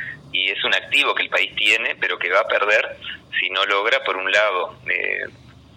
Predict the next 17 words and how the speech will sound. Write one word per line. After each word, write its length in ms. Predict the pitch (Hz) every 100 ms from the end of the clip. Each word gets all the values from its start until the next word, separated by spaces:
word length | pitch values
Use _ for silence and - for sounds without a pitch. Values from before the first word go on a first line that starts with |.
| - - - - - - -
dar 300 | - 101 -
un 120 | 95 90
salario 440 | 92 90 92 90
adecuado 500 | 90 87 - 101 123
y 60 | 135
por 160 | 87
otro, 360 | 95 - 131 -
crear 360 | - 95 120 101
incluso 400 | 85 98 - -
los, 180 | - -
los 160 | -
cargos, 420 | 95 98 104 90 78
las 120 | 87
dedicaciones 520 | - - - 87 87
totales 420 | - 95 92 104 - - - - - - -
para 260 | 92 92 92
que, 160 | 92